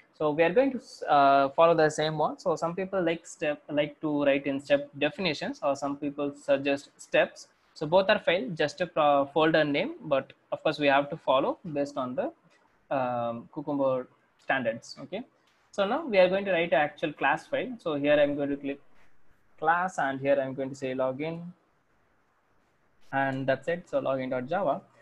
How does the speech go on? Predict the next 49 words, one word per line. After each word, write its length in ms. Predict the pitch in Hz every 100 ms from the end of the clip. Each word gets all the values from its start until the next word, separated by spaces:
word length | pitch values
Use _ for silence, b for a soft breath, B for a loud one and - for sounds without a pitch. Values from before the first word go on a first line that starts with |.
| b b
Now, 280 | 170 226 - _ _ _ _
first 260 | 240 254 -
thing, 200 | 202 285 -
we 120 | 185
should 140 | 185 202
not 140 | 196
have 220 | 190 170
main 300 | 156 147 156
method. 400 | 151 143 175 220
We 80 | 165
should 160 | 143 147
not 160 | 156
have 200 | 151 143
add 280 | 139 135 135
test. 280 | 156 185 -
We 100 | 139
should 140 | 139 139
not 160 | 143
have 200 | 147 147
any, 400 | 151 143 190 247 - - -
uh, 400 | 139 131 127 127
runnable 540 | 135 143 160 160 175 170
component 460 | 143 135 135 165
in 140 | 165 127
this. 260 | 123 123 -
I 60 |
mean, 180 | 131 135
runnable 400 | 131 131 143 143 - _ -
in 160 | 139
the 120 | 131
sense 280 | 127 - 208
executable, 640 | 160 156 180 160 - 151 156 -
execution, 640 | 147 - 165 160 - 180 233 -
uh, 300 | 139 127 127
frameworks. 520 | 123 143 131 117 - 123
Okay, 180 | 160 226 b b b
the 120 | 156
class 300 | 156 185 240
would 120 | 196
be 80 | 170
very 200 | 170 165
simple 360 | 170 151 165 160
class, 340 | 156 147 196
and 200 | 151 143
it 80 | 139
should 200 | 135 165
have 240 | 147 143 143
only 240 | 131 180
methods. 560 | 208 131 - 95 -